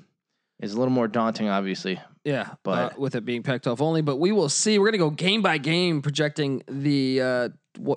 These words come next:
Speaker 2: twenty twenty Wazoo schedule and, uh, pick what's the biggest game of the year for them.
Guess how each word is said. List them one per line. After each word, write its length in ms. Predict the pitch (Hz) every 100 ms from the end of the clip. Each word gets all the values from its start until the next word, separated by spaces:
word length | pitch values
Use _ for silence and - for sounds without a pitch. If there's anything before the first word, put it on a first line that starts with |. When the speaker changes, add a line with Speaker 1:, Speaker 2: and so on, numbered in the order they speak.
| -
Speaker 2:
twenty 220 | 208 190
twenty 320 | - 190 170
Wazoo 500 | 147 156 151 151 143
schedule 680 | 131 - 185 170 175 165 -
and, 340 | 175 180 185 190
uh, 220 | 196 170
pick 240 | 160 196 -
what's 320 | 208 196 -
the 60 | 185
biggest 260 | 196 190
game 180 | 202 202
of 60 | 208
the 60 |
year 140 | 202 220
for 140 | -
them. 220 | 127 110